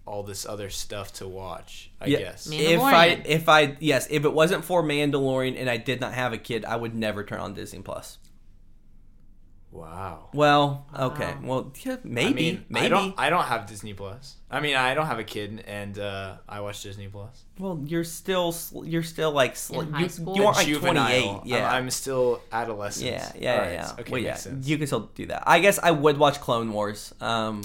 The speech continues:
Speaker 1: Well, that's actually what,
Speaker 2: but
Speaker 1: only
Speaker 2: still,
Speaker 1: what
Speaker 2: like,
Speaker 1: I
Speaker 2: I would
Speaker 1: watch,
Speaker 2: say
Speaker 1: watch
Speaker 2: I
Speaker 1: on,
Speaker 2: watch
Speaker 1: so.
Speaker 2: mostly Disney Plus right now because of Muppet Babies and Toy Story and
Speaker 3: We've been showing
Speaker 2: me wanting
Speaker 3: Theo
Speaker 2: to
Speaker 3: all the,
Speaker 2: brainwash
Speaker 3: the
Speaker 2: Theo
Speaker 3: classics.
Speaker 2: to Theo. So we FaceTime my parents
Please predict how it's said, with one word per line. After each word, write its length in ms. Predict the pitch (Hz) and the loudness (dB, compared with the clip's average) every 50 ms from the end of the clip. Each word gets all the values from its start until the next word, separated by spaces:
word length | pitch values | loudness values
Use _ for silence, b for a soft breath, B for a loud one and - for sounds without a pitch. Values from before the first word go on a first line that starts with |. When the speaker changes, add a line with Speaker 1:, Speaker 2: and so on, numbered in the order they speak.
| - - | -10 -8
Speaker 1:
Well, 120 | - 131 131 | -6 -2 0
that's 220 | 139 135 135 - | 0 0 0 0
actually 340 | 131 131 - - 165 139 131 | -2 -2 -2 0 0 0 0
what, 240 | 123 123 165 165 135 | 0 -2 0 2 2
Speaker 2:
but 80 | 160 | 2
Speaker 1:
only 140 | 139 123 123 | 2 4 4
Speaker 2:
still, 80 | 120 123 147 | 6 8 8
Speaker 1:
what 0 | |
Speaker 2:
like, 280 | 139 139 139 127 113 - - - | 8 8 8 6 4 2 2 6
Speaker 1:
I 120 | 147 156 | 8 8
Speaker 2:
I 20 | 160 | 8
would 80 | 160 | 8
Speaker 1:
watch, 100 | 180 160 - | 6 4 4
Speaker 2:
say 340 | - 180 165 160 160 156 | 4 6 8 8 6 6
Speaker 1:
watch 80 | - - | 4 6
Speaker 2:
I 140 | - 151 156 | 8 8 8
Speaker 1:
on, 40 | 151 | 10
Speaker 2:
watch 240 | 156 156 151 151 - - | 10 10 10 8 6 4
Speaker 1:
so. 60 | 151 | 4
Speaker 2:
mostly 340 | 143 143 139 139 151 143 131 | 4 4 4 4 4 4 4
Disney 280 | 131 135 131 135 131 123 | 4 4 2 2 0 0
Plus 300 | - - 127 123 - - | 4 4 4 4 6 4
right 160 | 139 123 131 | 2 2 2
now 140 | 131 127 123 | 2 2 2
because 360 | 127 123 110 - 131 120 123 | 2 -2 0 0 0 0 0
of 100 | 120 113 | -2 -2
Muppet 320 | 120 117 113 120 - 127 | -2 -2 -2 -4 -6 -2
Babies 420 | 127 117 117 113 113 113 107 104 - | -2 -2 -2 -2 -2 -4 -4 -4 -6
and 220 | - 123 117 - | -6 -6 -6 -6
Toy 180 | - 113 110 107 | -4 -4 -4 -4
Story 560 | - - 107 104 104 104 101 101 98 92 - | -4 -6 -4 -2 -2 -2 -2 -2 -4 -4 -6
and 380 | - 104 104 107 104 104 101 | -6 -6 -4 -4 -4 -4 -4
Speaker 3:
We've 160 | - 247 254 - | -4 -4 -4 -4
been 140 | 427 427 392 | -4 -4 -4
showing 180 | - - - | -2 2 4
Speaker 2:
me 180 | 127 - - 131 | 4 6 6 4
wanting 300 | 131 127 127 127 220 214 | 4 6 6 6 6 6
Speaker 3:
Theo 120 | 208 101 | 4 4
Speaker 2:
to 20 | - | 4
Speaker 3:
all 240 | 143 180 175 - - | 4 6 6 6 6
the, 80 | 165 180 | 4 4
Speaker 2:
brainwash 680 | - 127 123 123 127 127 123 117 117 113 113 110 - | 4 4 4 4 2 0 2 4 4 4 4 2 0
Speaker 3:
the 100 | - - | -4 -6
Speaker 2:
Theo 40 | - - 123 | -4 0 2
Speaker 3:
classics. 680 | 156 143 127 110 107 104 104 101 101 113 117 - - - | 4 4 4 4 4 2 2 0 -2 -4 -8 -10 -6 -4
Speaker 2:
to 420 | 123 117 113 110 107 107 101 - B B B B B B B | -2 0 0 0 0 -2 -4 -8 B B B B B B B
Theo. 560 | - - 220 247 247 247 233 220 208 196 - 165 | -2 2 6 8 8 10 10 8 6 4 0 0
So 420 | 160 - 165 165 160 156 160 - 156 | 2 6 8 8 8 8 6 -2 2
we 160 | 156 156 147 | 2 4 4
FaceTime 540 | - 165 165 160 160 165 151 147 147 139 143 | 6 4 4 4 6 4 4 4 4 2 2
my 240 | 151 151 147 135 | 4 6 6 6
parents 500 | 135 - 139 135 135 135 131 113 - - | 4 4 0 0 0 0 0 -2 -6 -10